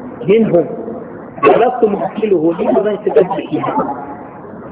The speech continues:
ولكن الستة، sai dai mutum shida din nan ne, Ali wa Uthman,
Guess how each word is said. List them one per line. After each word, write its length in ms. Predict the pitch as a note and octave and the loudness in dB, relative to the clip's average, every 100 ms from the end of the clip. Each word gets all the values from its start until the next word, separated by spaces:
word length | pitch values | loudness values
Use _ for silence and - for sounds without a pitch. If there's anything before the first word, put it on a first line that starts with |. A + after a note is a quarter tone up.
| - - - | -16 -4 2
ولكن 560 | E3+ G#3+ A#3+ A#3 A3+ G#3 | 4 4 2 2 2 2
الستة، 580 | F#3 - - - - C#3+ - - | 0 -4 -8 -8 -2 -2 -2 -2
sai 160 | G3+ G#3 | 0 4
dai 160 | A#3 | 4
mutum 320 | A3 F#3 G#3 G3 | 4 0 -2 -4
shida 240 | - A3+ - | 0 0 0
din 160 | G3 | 2
nan 220 | E3 G3 | 4 4
ne, 180 | F#3+ F#3 F#3 - - - - - - | 4 0 -4 -10 -16 -16 -16 -16 -8
Ali 400 | - E3+ F#3 G#3+ | 0 2 4 4
wa 160 | G3+ F3 F3 | 2 2 0
Uthman, 420 | E3+ E3 G3+ | -2 0 2